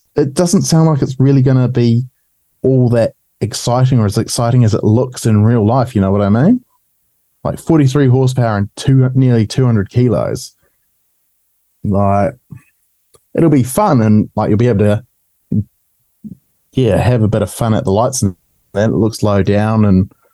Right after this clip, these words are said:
all that, but I, I don't understand it, and it's, it looks really, really cool, and on the paper it sounds really cool, but in practice I just don't understand how it's gonna work.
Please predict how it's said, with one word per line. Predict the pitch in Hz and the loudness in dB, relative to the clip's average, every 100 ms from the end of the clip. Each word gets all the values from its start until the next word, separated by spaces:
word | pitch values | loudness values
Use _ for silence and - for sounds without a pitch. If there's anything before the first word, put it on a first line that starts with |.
| _ _ - | _ _ -6
all | 104 | -2
that, | 101 117 - | 0 -2 -2
but | 80 - _ _ _ _ - | -6 -6 _ _ _ _ -2
I, | 127 127 127 - | 0 0 -2 -4
I | 143 | 0
don't | 147 156 | 2 2
understand | 151 127 131 135 123 117 | 2 2 0 0 0 0
it, | - | 0
and | 110 110 95 | 0 0 -2
it's, | - - - - - _ _ _ _ - | -8 -12 -8 -10 -10 _ _ _ _ -4
it | 135 131 | -2 2
looks | 147 175 - | 2 2 0
really, | 135 131 156 151 | 2 4 4 4
really | 143 131 120 | 4 4 2
cool, | 123 139 135 117 | 0 2 2 2
and | |
on | 117 113 | 2 2
the | 107 | 0
paper | - 131 131 131 113 82 | -2 0 2 2 0 0
it | 110 | -2
sounds | - 123 120 120 | -2 0 0 0
really | 123 110 104 | 0 0 0
cool, | - 127 | 0 0
but | - | 0
in | - 104 _ - | 0 -2 _ -16
practice | - 160 143 131 127 | -4 -4 -2 -4 -2
I | 107 | -4
just | - 127 - | -2 -2 -2
don't | 127 127 | -2 2
understand | 123 127 123 110 | 2 2 2 0
how | 110 | 0
it's | - | -2
gonna | 104 | -2
work. | 98 107 - - | 0 0 -2 -14